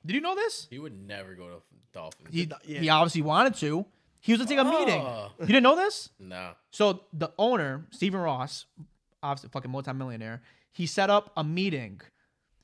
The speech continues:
Speaker 1: He didn't tell Flores, our head coach. So him and Flores are meeting for, like, other personnel shit. And then he's like, "Oh, stay a couple more minutes. We have a guest coming." And he's like, "What?" The guest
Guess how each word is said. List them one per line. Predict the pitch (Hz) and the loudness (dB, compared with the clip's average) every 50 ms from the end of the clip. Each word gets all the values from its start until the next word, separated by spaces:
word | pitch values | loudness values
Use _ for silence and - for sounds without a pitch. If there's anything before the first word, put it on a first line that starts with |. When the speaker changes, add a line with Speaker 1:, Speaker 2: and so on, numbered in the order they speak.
| _ _ _ | _ _ _
Speaker 1:
He | _ - - 170 | _ -4 0 2
didn't | 190 226 214 | 2 2 4
tell | - 214 220 220 | 4 4 4 2
Flores, | - - - 190 196 175 156 143 | 2 -2 -4 -2 0 0 0 0
our | 135 139 | 0 -2
head | 147 143 131 | -4 -4 -4
coach. | - 143 127 117 - - - - - _ _ _ _ _ _ _ _ _ _ _ _ _ | -4 -4 -6 -6 -6 -10 -14 -18 -18 _ _ _ _ _ _ _ _ _ _ _ _ _
So | - - - 175 165 165 160 151 147 139 127 117 - _ _ | -12 -4 0 4 4 4 4 4 2 0 -4 -6 -12 _ _
him | 156 147 156 170 185 | -10 -6 -4 -2 -2
and | 185 - | -2 -4
Flores | - 185 185 175 165 143 | 0 0 2 2 0 0
are | 139 | -4
meeting | 143 147 147 147 143 135 | -4 -4 -4 -4 -4 -6
for, | 127 - 139 | -6 -6 -6
like, | 131 131 131 131 127 - - | -4 -4 -4 -6 -6 -8 -6
other | - 156 151 143 | -6 -4 -4 -4
personnel | 139 - 160 156 147 - 135 135 131 127 | -4 -4 -4 -4 -4 -6 -8 -6 -6 -8
shit. | 120 - - 104 101 - - _ _ _ _ _ _ _ _ - | -8 -10 -12 -14 -14 -16 -18 _ _ _ _ _ _ _ _ -6
And | 156 151 | -4 -4
then | 160 165 | -2 -4
he's | 160 143 | -4 -4
like, | 156 156 151 143 - | -2 -2 -4 -2 -2
"Oh, | 180 196 190 156 135 117 113 139 143 _ _ _ _ _ _ _ - | -2 0 0 0 0 -2 -6 -10 -16 _ _ _ _ _ _ _ -20
stay | - - - 202 208 | -16 -8 -4 -2 -2
a | 208 | -2
couple | 196 - 170 165 | -2 -4 -8 -8
more | 165 160 151 | -6 -6 -6
minutes. | 143 151 151 143 131 120 - - - - - - _ _ - | -6 -6 -6 -6 -6 -10 -12 -14 -16 -16 -16 -18 _ _ -12
We | - 147 160 | -6 -4 -4
have | 160 139 | -4 -4
a | 131 | -6
guest | 123 139 143 143 135 - | -6 -4 -4 -4 -4 -6
coming." | - 123 110 101 85 80 85 - _ _ _ _ _ _ _ _ _ _ _ | -10 -10 -10 -10 -14 -16 -20 -20 _ _ _ _ _ _ _ _ _ _ _
And | - 135 | -12 -12
he's | 123 123 | -10 -10
like, | 120 104 - | -10 -12 -10
"What?" | 104 120 131 - - _ _ _ _ _ _ _ _ _ _ _ _ _ _ _ _ _ | -8 -6 -6 -8 -8 _ _ _ _ _ _ _ _ _ _ _ _ _ _ _ _ _
The | - 135 131 | -10 -8 -8
guest | 113 120 120 160 196 208 156 151 156 - - - - | -8 -4 0 2 2 2 2 0 -2 -8 -12 -12 -16